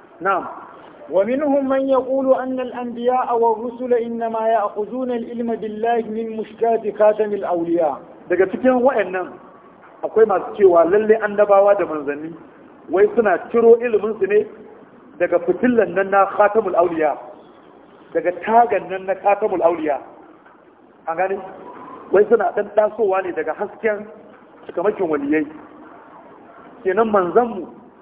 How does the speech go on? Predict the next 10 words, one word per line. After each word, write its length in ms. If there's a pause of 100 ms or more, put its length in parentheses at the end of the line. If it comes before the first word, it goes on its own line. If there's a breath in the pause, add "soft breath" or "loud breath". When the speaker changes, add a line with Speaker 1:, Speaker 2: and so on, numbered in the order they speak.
(500)
Speaker 1:
yana 340
karɓo 280
ilimin 360
sa 80
ne 120
daga 360
cikamakin 420
waliyai. 340 (1600)
An 100
gane? 220